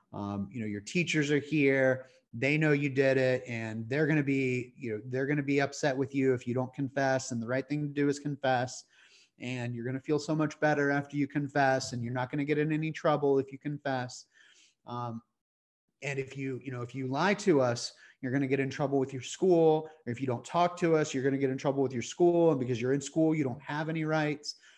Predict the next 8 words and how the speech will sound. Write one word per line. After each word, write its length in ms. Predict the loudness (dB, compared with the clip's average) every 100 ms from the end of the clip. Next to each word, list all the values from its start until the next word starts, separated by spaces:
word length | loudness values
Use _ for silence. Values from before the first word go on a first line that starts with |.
| _ _
They, 320 | 0 0 0 -2
they 300 | -2 -2 -6 _
manipulate 1080 | -6 -2 -2 -2 2 0 2 2 4 2 0
these 200 | -6 -8
children, 640 | -6 -4 -2 -2 -4 -6 -10 _ _ _ -10
um, 380 | -8 -6 -8 -10 -10
into 220 | -8 -6
making, 720 | -6 -4 -4 -4 -6 -4 -6